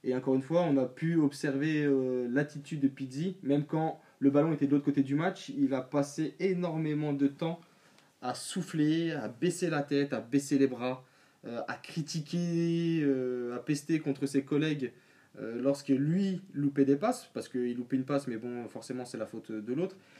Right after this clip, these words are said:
Et ce que j'aime pas, moi, c'est que c'est, euh, actuellement notre vice-capitaine, même si notre capitaine, on sait très bien que c'est Jardel, le vice, euh, c'est André, et le troisième, c'est Pizzi, mais bon, que, vu que Jardel est un peu, un peu disparu, on va dire que le vice-capitaine, c'est Pizzi. Et pour moi, j'attends plus de, d'un vice-capitaine.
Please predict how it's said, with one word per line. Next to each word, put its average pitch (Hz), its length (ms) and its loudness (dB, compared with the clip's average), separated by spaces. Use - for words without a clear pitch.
Et 131 60 -2
ce - 60 -8
que 143 80 2
j'aime 139 220 4
pas, 175 180 4
moi, 180 140 2
c'est 139 160 -4
que 135 100 0
c'est, 127 280 0
euh, 117 180 -4
actuellement 135 320 -4
notre 131 240 -4
vice-capitaine, 156 680 -2
même 139 120 4
si 147 160 -2
notre 143 120 4
capitaine, 143 280 0
on 135 40 -4
sait 139 100 -8
très 135 100 -6
bien 135 80 0
que 127 60 -6
c'est 127 100 -2
Jardel, 127 380 -2
le 120 80 -2
vice, 127 360 -10
euh, 110 80 -6
c'est - 240 -2
André, 131 560 0
et 120 80 -2
le 123 120 0
troisième, 127 420 -2
c'est - 140 -6
Pizzi, 156 400 -2
mais 135 120 6
bon, 127 160 -2
que, 131 100 -4
vu 131 180 -4
que 135 100 0
Jardel 127 320 0
est 117 60 -2
un 113 100 -6
peu, 120 160 -6
un 107 40 -8
peu 123 100 -8
disparu, 123 480 -2
on 123 40 -2
va 113 100 -2
dire 117 200 -6
que 123 60 -6
le 113 80 -6
vice-capitaine, 117 580 -8
c'est - 120 -12
Pizzi. 131 400 -8
Et 113 120 -6
pour 131 180 -4
moi, 147 120 2
j'attends 135 220 -2
plus 135 260 -6
de, 117 640 -4
d'un 110 200 -8
vice-capitaine. 123 580 -4